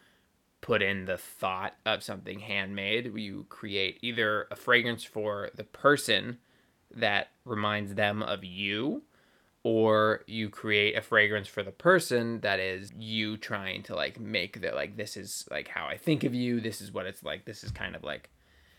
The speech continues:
how I, how my experience of, of how I feel about you with these, with these smells." Um, and so a little bit of explanation about kind of what your thought process was deciding on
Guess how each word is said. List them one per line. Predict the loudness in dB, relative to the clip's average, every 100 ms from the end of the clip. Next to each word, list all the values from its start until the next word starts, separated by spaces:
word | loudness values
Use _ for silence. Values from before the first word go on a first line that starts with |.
| _
how | -4 0 2
I, | 0 -2 -10 -14 _
how | -6 0 0 0
my | 0 0
experience | -2 -4 0 2 2 -2 -2
of, | -6 -6 -20 -8
of | -8 -8 -12 -12
how | -2 2 4
I | 2
feel | 0 0 2
about | 4 4 4
you | 2 2 2
with | -2 -6
these, | -10 -10 -10 -12
with | -10
these | -8 -6
smells." | -6 0 2 4 4 2 -4 -16 _ _ _ -8
Um, | -8 -8 -16 -20 -12
and | -2
so | 0 0 -2
a | 2
little | 4 4
bit | 2
of | 0
explanation | -2 0 0 0 0 -2
about | 0 0 0 0 -6 _ _
kind | -6 -2 -2
of | -4 -8 _ _ _ _ _
what | 0 2 2
your | -2
thought | -2 -2 -2
process | -2 -2 0 -2 -2 -2
was | 2 6 6 4 -2 -10 -14 _ -4
deciding | -4 0 2 2 0
on | -2 -6 -10